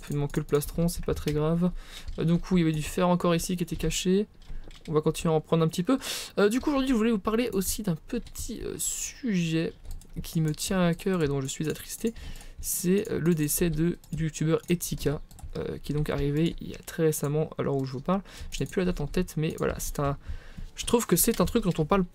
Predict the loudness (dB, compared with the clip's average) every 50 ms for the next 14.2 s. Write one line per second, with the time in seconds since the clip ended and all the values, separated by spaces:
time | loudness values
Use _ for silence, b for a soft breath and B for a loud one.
0 | -6 -4 0 2 2 2 4 4 2 4 4 4 4 4 4 4 4 4 4 2
1 | -2 -6 -4 0 0 2 2 2 0 -2 B B B B B B B B B B
2 | B -6 -6 -6 -2 0 2 2 4 2 2 0 -2 -2 0 2 2 4 2 2
3 | 0 0 0 0 0 0 -2 -6 -6 -6 -4 -4 -2 -2 -2 -2 0 2 2 2
4 | 2 2 0 0 2 2 2 0 0 -2 -2 -2 0 0 0 0 0 -2 -2 -2
5 | -4 -4 -2 0 0 -2 -2 -4 -12 -12 -6 -2 0 0 2 4 4 4 4 2
6 | 0 -4 -6 -4 -4 -4 -4 -4 -4 -4 -4 -2 0 0 2 2 0 0 -2 -4
7 | -6 -4 -6 -6 -6 -6 -8 -8 -8 -8 -8 -8 -8 -10 -10 -10 -8 -6 -4 0
8 | 2 2 2 2 0 -2 -4 -6 -10 -16 -18 -20 B B B B B B B B
9 | B B -12 -14 -8 -4 0 2 4 4 4 2 2 -2 -2 -2 -2 0 4 4
10 | 4 6 4 2 0 -2 0 4 4 6 6 6 4 4 2 B B B B B
11 | B B B B B B B B B B -10 -12 -12 -2 2 2 2 4 4 4
12 | 4 4 4 4 4 2 2 2 0 0 0 2 4 4 4 4 4 2 0 2
13 | 2 2 0 2 2 0 0 0 -2 -4 -4 0 2 2 2 2 0 0 0 0
14 | 2 0 0